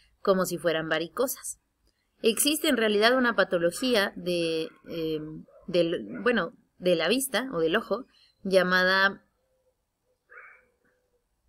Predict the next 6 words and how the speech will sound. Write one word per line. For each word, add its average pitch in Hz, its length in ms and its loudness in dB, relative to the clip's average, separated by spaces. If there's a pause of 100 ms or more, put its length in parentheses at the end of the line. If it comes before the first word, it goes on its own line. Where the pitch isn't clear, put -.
(580)
retinopatía 208 840 0
hipertensiva. 175 720 -4 (460)
¿Qué 208 160 2
es 202 100 -2
la 196 140 2
retina? 190 440 -2